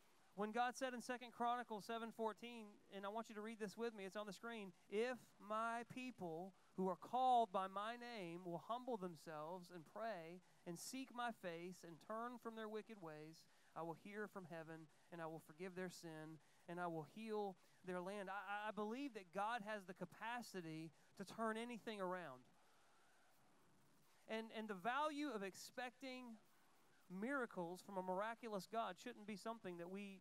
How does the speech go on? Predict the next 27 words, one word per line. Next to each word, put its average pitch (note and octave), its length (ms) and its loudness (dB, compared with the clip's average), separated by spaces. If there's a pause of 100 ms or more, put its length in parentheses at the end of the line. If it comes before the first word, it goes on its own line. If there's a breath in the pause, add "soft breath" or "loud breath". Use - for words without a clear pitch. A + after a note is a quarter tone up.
don't F#3+ 180 0
think F#3 140 -6
a - 20 -6
lot F3 180 -4
about. D#3 300 -8 (1700 loud breath)
But, A3 140 0
but A3 100 2
I A3 80 6
think B3+ 220 -4
it's, A3+ 340 -6
it's G3+ 160 -4
kind A#3 240 0
of G3 120 0
waned. A#3 300 -2
And F#3+ 80 -6
maybe B3+ 200 -4
it's A#3 100 -6
because, A#3 320 -4
you A3+ 60 -10
know, A3 100 2
we A#3+ 140 -2
don't A#3 220 0
see B3+ 200 -8
the A#3+ 100 -6
miracles A#3+ 460 0
like A3+ 220 -2
we A#3 400 -8